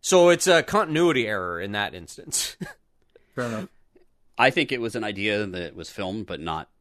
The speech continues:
Speaker 3: fully fleshed out.
Speaker 1: Right.
Speaker 3: Because,
Speaker 1: They,
Speaker 3: first of
Speaker 1: it,
Speaker 3: all,
Speaker 1: they
Speaker 3: you
Speaker 1: kind of
Speaker 3: would've
Speaker 1: thought about it and then forgot it, basically.
Speaker 3: So I think what,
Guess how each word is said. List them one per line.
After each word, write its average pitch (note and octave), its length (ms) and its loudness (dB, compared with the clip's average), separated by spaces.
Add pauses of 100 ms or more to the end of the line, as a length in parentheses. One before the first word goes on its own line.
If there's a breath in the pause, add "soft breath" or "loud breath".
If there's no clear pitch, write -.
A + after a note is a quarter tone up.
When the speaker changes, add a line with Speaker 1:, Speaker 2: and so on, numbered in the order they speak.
(220)
Speaker 3:
fully - 460 -12
fleshed - 320 -16
out. - 140 -18 (720)
Speaker 1:
Right. C3 320 0
Speaker 3:
Because, D3+ 280 2
Speaker 1:
They, E3+ 80 -4
Speaker 3:
first D#3 200 2
of F#3 60 6
Speaker 1:
it, - 20 8
Speaker 3:
all, G3 120 4
Speaker 1:
they F#3 60 4
Speaker 3:
you - 60 4
Speaker 1:
kind A3 240 4
of B2 60 4
Speaker 3:
would've A#2+ 60 -2
Speaker 1:
thought E3+ 200 6
about D#3 220 6
it D#3 100 -2
and B2 100 -4
then A#2+ 120 0
forgot G2 340 -4
it, D2+ 140 -20 (380)
basically. E2 360 -10
Speaker 3:
So - 20 0
I A#2+ 40 -2
think D3 220 -2
what, B2+ 280 0